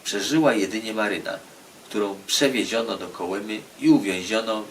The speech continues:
w jednej z baszt tamtejszej twierdzy, która do dziś nazywana jest Basztą Maryny. Tam zmarła wiosną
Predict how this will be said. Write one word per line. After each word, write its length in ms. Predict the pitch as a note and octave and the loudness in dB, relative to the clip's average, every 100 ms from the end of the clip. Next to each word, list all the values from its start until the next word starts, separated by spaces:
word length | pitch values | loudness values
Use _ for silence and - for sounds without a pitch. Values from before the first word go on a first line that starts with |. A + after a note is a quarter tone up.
| - | -4
w 60 | |
jednej 420 | G#2+ G#2+ G#2+ G2 | 0 0 -2 -6
z 100 | F#2 | -6
baszt 520 | - F#2+ F#2+ - - - | 2 4 6 2 -10 -8
tamtejszej 540 | F2+ F2 F#2 F2+ D#2+ | -8 -6 -6 -6 -8
twierdzy, 600 | D#2 - G#2 F#2+ - G2 - - - - - | -8 -2 -2 -2 -8 -12 -14 -20 -20 -20 -18
która 240 | - G#2 F#2 | -4 0 2
do 160 | F#2+ | 0
dziś 300 | F2 D3 - | -4 -4 -4
nazywana 580 | F2+ F2 F2 F#2 A2 A2 | -6 -8 -8 -2 -2 -2
jest 300 | F#2 F2 - | -6 -10 -10
Basztą 460 | E2+ F#2 - - F2 | -2 -2 -2 -6 -8
Maryny. 400 | F2+ F2 D#2 D#2 - - - - - - | -6 -6 -8 -14 -20 -20 -20 -20 -20 -6
Tam 220 | B2 B2 | 0 0
zmarła 480 | - F#2+ G#2 B2 G#2 | 0 0 0 0 -2
wiosną 500 | F2+ F#2 G2 - G2+ | -2 -4 -6 -6 -10